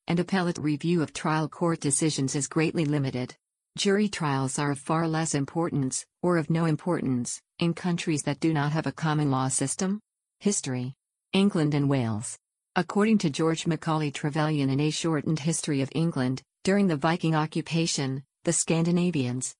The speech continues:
when not on the Viking warpath, were a litigious people and loved to get together in the Thing to hear legal arguments.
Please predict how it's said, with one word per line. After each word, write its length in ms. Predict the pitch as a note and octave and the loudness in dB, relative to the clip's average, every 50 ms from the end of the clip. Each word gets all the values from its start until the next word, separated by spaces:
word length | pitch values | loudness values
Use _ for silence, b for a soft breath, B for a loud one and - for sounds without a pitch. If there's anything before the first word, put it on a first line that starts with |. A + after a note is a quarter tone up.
| _ _ | _ _
when 200 | - F3+ F3 E3+ | 0 2 2 4
not 220 | E3 E3 E3+ E3+ | 4 4 2 2
on 80 | E3+ E3 | 2 2
the 80 | D#3 | 2
Viking 460 | D3 C#3 D#3 D#3+ E3+ - D#3+ C#3+ C#3 C#3 | 2 0 0 -2 -2 0 0 0 0 2
warpath, 680 | D3 D3 D3+ D#3+ D#3+ - D3 C#3 C3 C3+ C3 - - _ _ _ | 2 2 0 0 -2 -2 -2 -2 -2 -2 -4 -8 -12 _ _ _
were 220 | - D#3+ F3 F3+ F3 | 0 2 2 4 4
a 60 | E3 | 2
litigious 500 | E3 F3 F3 - G#3+ G#3+ F3+ - E3 D#3+ | 2 0 0 0 0 0 0 0 -2 -4
people 400 | - - - D#3+ D#3 - D3+ C3 | -4 -2 -2 -2 0 0 0 2
and 240 | C3+ C3 C#3 C3+ C3+ | 2 2 2 0 0
loved 280 | C#3+ D#3 E3 D#3 D#3+ | 0 0 -2 -2 -2
to 80 | - C#3+ | -4 -2
get 180 | - D3 C#3 - | -2 -2 -2 -2
together 400 | - D3+ - C#3+ C#3 D#3 D3+ D3+ | -2 -2 -2 -2 0 0 0 0
in 60 | C#3+ | 0
the 80 | C#3 | 0
Thing 260 | C3 - - D#3 D3+ D3 | 0 0 0 0 0 0
to 60 | D3+ | 0
hear 240 | C3+ D#3 D3+ D3 C#3+ | 0 0 0 0 0
legal 300 | C#3 D#3 E3 - D#3 D3 | 0 0 0 0 0 0
arguments. 720 | C3+ C3+ C3+ C#3 C3 - C3 B2 A#2+ A#2+ A#2 - - - | 0 0 0 0 -2 -2 -2 0 0 -2 -4 -4 -6 -8